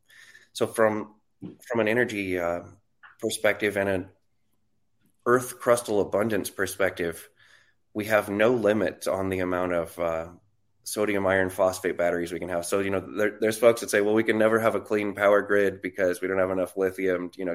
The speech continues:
to, uh, to buffer the energy of the grid." And using, uh, you know, chemistries like sodium iron phosphate, for example, you have enough, uh, materials, you know, for everybody to have their own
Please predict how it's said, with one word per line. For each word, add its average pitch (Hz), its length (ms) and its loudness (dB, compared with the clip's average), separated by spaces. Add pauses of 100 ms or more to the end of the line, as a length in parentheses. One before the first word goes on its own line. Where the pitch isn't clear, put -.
to, 90 140 -6 (1040)
uh, 82 200 -4 (120)
to 104 100 0
buffer 101 380 2
the 92 200 -2
energy 92 500 -2
of 92 220 -6
the 90 100 -4
grid." 90 540 -2
And 85 400 -6 (1200)
using, 135 520 4 (720)
uh, 95 400 0 (160)
you 127 100 2
know, 85 160 -4 (380)
chemistries 113 420 -2
like 101 220 2
sodium 101 360 0
iron 92 160 0
phosphate, 92 480 0
for 107 120 -4
example, 98 400 -2
you 98 140 -4
have 98 200 2
enough, 101 500 0 (540)
uh, 92 320 -4 (1040)
materials, 120 720 4
you 107 60 0
know, 101 100 0
for 101 240 0
everybody 98 600 2
to 95 120 0
have 95 300 4
their 92 200 2
own 98 520 0